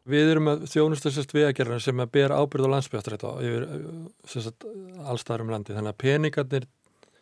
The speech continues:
sem að borga landsbyggðarstrætó, þeir koma bara frá ríkinu.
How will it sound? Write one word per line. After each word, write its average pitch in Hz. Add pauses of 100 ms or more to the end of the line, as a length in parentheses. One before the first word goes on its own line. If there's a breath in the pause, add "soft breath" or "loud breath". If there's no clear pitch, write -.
(100)
sem 123
að 117 (680)
borga 127
landsbyggðarstrætó, 113 (160)
þeir -
koma 123
bara 110
frá 131
ríkinu. 135